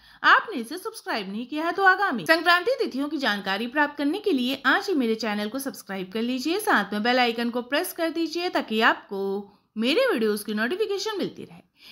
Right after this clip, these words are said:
वीडियो अच्छा लगे तो उसे लाइक और शेयर करना बिल्कुल मत भूलिए। तो चलिए शुरू करते हैं आज का वीडियो।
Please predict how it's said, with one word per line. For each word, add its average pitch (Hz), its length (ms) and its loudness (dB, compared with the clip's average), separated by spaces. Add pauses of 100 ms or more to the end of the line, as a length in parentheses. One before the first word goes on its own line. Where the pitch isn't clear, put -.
(140)
वीडियो 320 260 4
अच्छा 320 280 0
लगे 339 260 0
तो 349 140 -4
उसे 285 180 -4
लाइक 247 460 0
और 247 80 -2
शेयर 311 340 -4
करना 208 320 -4
बिल्कुल 240 300 -4
मत 196 160 -4
भूलिए। 196 400 -2
तो 247 140 -2
चलिए 294 400 2
शुरू 311 220 -2
करते 196 380 -4
हैं 202 380 -4 (400)
आज 247 260 4
का 294 180 0
वीडियो। 370 640 -2